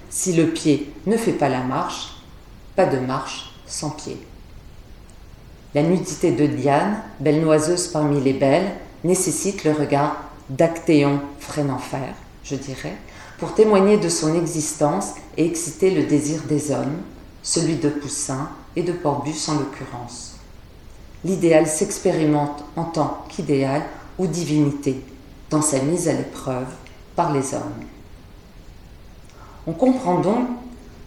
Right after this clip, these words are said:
que les commentateurs, qu'il s'agisse de la critique historique, esthétique,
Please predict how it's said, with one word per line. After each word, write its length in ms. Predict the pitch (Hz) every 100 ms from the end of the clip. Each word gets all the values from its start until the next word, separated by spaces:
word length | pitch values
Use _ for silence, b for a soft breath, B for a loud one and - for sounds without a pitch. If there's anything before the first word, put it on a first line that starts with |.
| -
que 80 | 190
les 160 | 156 -
commentateurs, 800 | 240 208 202 151 - 147 143 - -
qu'il 120 | -
s'agisse 460 | - 156 151 180 156
de 80 | 147
la 120 | 143
critique 360 | - 147 - - - 226
historique, 760 | 226 - 214 175 170 147 - - - - -
esthétique, 640 | 233 233 208 - 151 -